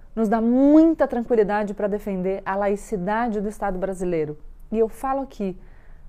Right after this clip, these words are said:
do lugar de uma pessoa que tem as suas próprias crenças, mas que nem batizada foi. Então,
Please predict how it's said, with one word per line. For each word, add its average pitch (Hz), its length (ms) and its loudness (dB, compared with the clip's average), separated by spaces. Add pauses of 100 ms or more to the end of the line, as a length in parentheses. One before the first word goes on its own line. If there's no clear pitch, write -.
(160)
do 196 180 0
lugar 208 340 2
de 185 100 -4
uma 190 140 -4
pessoa 240 420 -2
que 277 160 -6
tem 349 320 -2
as 208 100 -2
suas 208 200 -4
próprias 185 380 -4
crenças, 170 500 -4
mas 240 180 -8
que - 140 -8
nem 277 300 -2
batizada 233 600 -4
foi. 185 440 -4 (1200)
Então, 294 460 -2